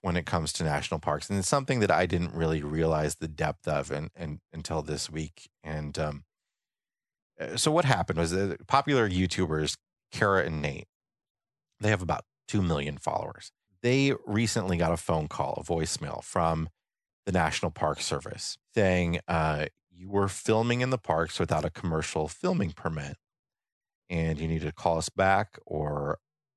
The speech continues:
a warrant will be ris-, issued for your arrest." <sighs> So they did, and they've, you know, they worked through it, and they basically resolved on having a thousand dollar fine and, uh,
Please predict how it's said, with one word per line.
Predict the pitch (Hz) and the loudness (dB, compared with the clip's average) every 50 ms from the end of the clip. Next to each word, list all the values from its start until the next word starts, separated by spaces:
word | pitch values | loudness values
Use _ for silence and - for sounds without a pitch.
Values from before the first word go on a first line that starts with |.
| _ _ - | _ _ -6
a | 82 80 | -4 -2
warrant | 80 82 165 80 - - | 0 0 -2 -2 -4 -6
will | 69 71 | -8 -8
be | - - 78 73 | -6 -6 -6 -6
ris-, | 71 73 - - - - _ | -6 -6 -8 -10 -10 -10 _
issued | - 85 76 - - 80 76 - | -4 -4 -2 -2 -2 -4 -4 -6
for | - - 73 | -6 -8 -8
your | 73 - 73 71 | -6 -8 -8 -6
arrest." | - 78 76 - - - - - _ _ _ _ _ _ _ _ _ | -4 -4 -4 -4 -6 -12 -20 -20 _ _ _ _ _ _ _ _ _
<sighs> | - - - - - - 69 | -6 -4 -4 -4 -6 -6 -4
So | - - 101 | 0 2 4
they | 101 117 120 | 4 4 4
did, | 95 82 80 78 90 92 | 4 4 4 4 4 4
and | 98 90 90 | 2 2 4
they've, | 90 92 92 90 90 101 | 4 4 2 2 0 0
you | 104 101 | 2 2
know, | 90 85 82 85 90 85 | 4 4 2 2 0 0
they | - 87 90 | 2 2 2
worked | 90 82 82 87 90 87 | 2 2 0 0 -2 -2
through | - - 87 82 85 87 | -4 -2 -2 0 2 0
it, | 82 - | 0 0
and | 87 | 0
they | 82 82 82 80 78 78 73 - _ _ _ _ _ _ _ - | 0 0 0 0 -2 -4 -6 -10 _ _ _ _ _ _ _ -4
basically | 95 90 - - - - - 85 | -4 -4 -4 -4 -6 -6 -4 -4
resolved | 78 76 76 - - 90 80 80 82 82 80 - 82 | -2 -4 -2 0 0 2 2 2 2 0 0 -2 -2
on | 78 78 76 73 | -2 -2 -2 -2
having | 76 73 65 85 78 - 80 78 - - | -4 -4 -2 -2 -2 -2 -4 -6 -4 -4
a | - 82 | -4 -4
thousand | - - 71 71 71 - - 78 | -2 0 0 0 0 -2 -4 -6
dollar | 73 69 69 73 73 69 | -4 -2 -2 -2 -2 -4
fine | - - - 92 85 80 78 78 76 78 76 - | -4 -4 -2 0 0 0 -2 -4 -6 -6 -8 -8
and, | - 78 76 73 73 71 69 | -10 -10 -8 -8 -8 -8 -4
uh, | 73 76 69 62 | -4 -2 -2 -4